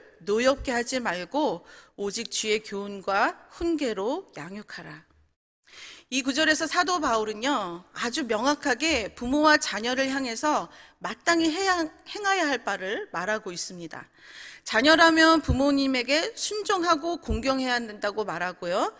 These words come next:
부모라면 자녀를 노엽게 하지 말고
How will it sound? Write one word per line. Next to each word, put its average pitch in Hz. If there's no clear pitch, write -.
부모라면 269
자녀를 220
노엽게 302
하지 320
말고 202